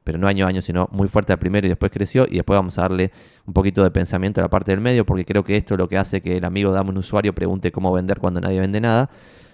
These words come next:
El market share termina siendo ciento treinta y cuatro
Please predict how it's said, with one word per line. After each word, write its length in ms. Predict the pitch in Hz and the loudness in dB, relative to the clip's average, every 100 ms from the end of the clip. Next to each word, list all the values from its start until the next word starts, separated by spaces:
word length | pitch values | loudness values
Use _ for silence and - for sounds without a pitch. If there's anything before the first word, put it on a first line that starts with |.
| _ _ _ _ | _ _ _ _
El 160 | 117 | 0
market 240 | 139 147 151 | 2 2 2
share 200 | 151 139 | 2 2
termina 280 | 113 120 120 | 0 0 0
siendo 220 | 120 120 | 0 2
ciento 280 | 127 123 110 | 2 2 2
treinta 280 | 95 92 | 2 0
y 40 | 95 | 0
cuatro 640 | 123 120 - 104 110 | 4 4 4 2 0